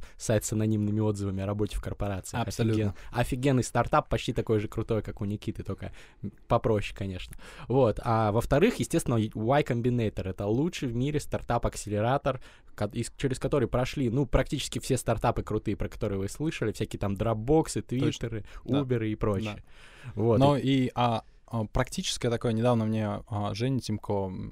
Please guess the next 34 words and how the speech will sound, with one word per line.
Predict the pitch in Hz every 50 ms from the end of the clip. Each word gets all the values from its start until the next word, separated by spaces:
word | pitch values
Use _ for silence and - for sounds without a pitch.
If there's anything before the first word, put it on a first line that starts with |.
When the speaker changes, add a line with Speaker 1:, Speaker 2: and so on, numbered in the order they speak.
| - - -
Speaker 2:
м, | 101 95 95 92 90 90 90 92 92 90 92 92 95 104 - 104 101 - - - - - - - - - - -
тоже | - 117 104 104 101 101 - -
проконсультировал, | - - - 110 - - 107 - 165 165 156 117 110
очень | 107 - -
большое | 104 104 - - 107
ему | 104 101
спасибо. | - - - 107 - 143 143 120
Он | 107 107 104
сказал, | - - 107 110 110 110 107 98 98 -
ну, | 120 123
его | 117 113 135 143
мнение, | 143 139 135 120 113
что | - - 117
в | 107
I | 110 107
C | - - 139 139
это | 117 104 - 107 104
не | 101 107 107
про | - - 113
учебу | 110 - - 165 165 139 113
и | 110
вообще | 104 104 104 - 123 117
не | 110
про | - 107
что, | - - 143
а |
просто | 110 - 117 113 - 113
тупо | - - 117 - -
у | 101
тебя | - - 104
оценка | 98 - 110 101 131
в |
два | 135 135
раза | - -